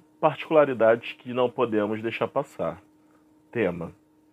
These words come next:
Um artigo de opinião discute um fato recente de grande repercussão social, que em geral foi apresentado em uma notícia. Tese.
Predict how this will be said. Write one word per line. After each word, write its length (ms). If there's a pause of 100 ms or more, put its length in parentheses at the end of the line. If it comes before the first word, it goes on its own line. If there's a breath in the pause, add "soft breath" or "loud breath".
(380 soft breath)
Um 120
artigo 380
de 80
opinião 420
discute 520
um 80
fato 400
recente 680
de 140
grande 480
repercussão 580
social, 600 (340 soft breath)
que 100
em 120
geral 420
foi 260
apresentado 720
em 60
uma 160
notícia. 680 (1000)
Tese. 560